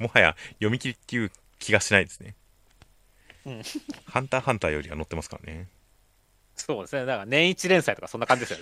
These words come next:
Speaker 2: すよね。
Speaker 1: <laughs> 実質連載に近いものがありますが、大変楽しみです。あとは読み切り、本当の読み切りが載ります。えー、地獄の悪魔が誘うは、日常ほころぶジュブナイル読み切り、センターから四十七ページ、六の名役、えー、他園健先生。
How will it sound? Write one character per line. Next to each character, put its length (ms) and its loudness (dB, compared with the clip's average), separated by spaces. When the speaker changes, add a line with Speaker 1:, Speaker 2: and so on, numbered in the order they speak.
Speaker 2:
す 140 -4
よ 80 4
ね。 80 2
Speaker 1:
<laughs> 0 -
実 100 2
質 160 -2
連 160 4
載 160 0
に 60 -4
近 140 -2
い 60 -4
も 80 -10
の 40 -8
が 60 -8
あ 40 -8
り 60 -12
ま 60 -14
す 120 -18
が、 80 -12
大 160 -8
変 180 -12
楽 140 -8
し 140 -14
み 100 -12
で 80 -16
す。 260 -16
あ 120 -2
と 80 4
は 60 6
読 140 2
み 80 0
切 120 -8
り、 80 -6
本 160 -6
当 80 -2
の 60 2
読 100 0
み 80 -2
切 100 -12
り 60 -4
が 80 -2
載 80 -6
り 60 -6
ま 100 -6
す。 220 -16
え 320 2
ー、 60 0
地 100 -2
獄 160 -4
の 80 6
悪 140 2
魔 80 0
が 100 -2
誘 80 -4
う 80 -4
は、 240 -4
日 320 -8
常 160 4
ほ 80 -8
こ 140 0
ろ 80 0
ぶ 200 -2
ジ 140 -6
ュ 60 -4
ブ 60 -4
ナ 120 0
イ 80 0
ル 80 -6
読 100 -2
み 60 -6
切 100 -14
り、 80 -8
セ 140 -6
ン 40 -6
タ 100 -4
ー 20 -14
か 80 -2
ら 80 0
四 160 0
十 100 -10
七 220 -2
ペ 160 -2
ー 40 -4
ジ、 280 -4
六 240 0
の 100 -4
名 220 -2
役、 440 -6
え 680 -12
ー、 40 -20
他 400 -4
園 340 -2
健 300 -6
先 180 -6
生。 300 -6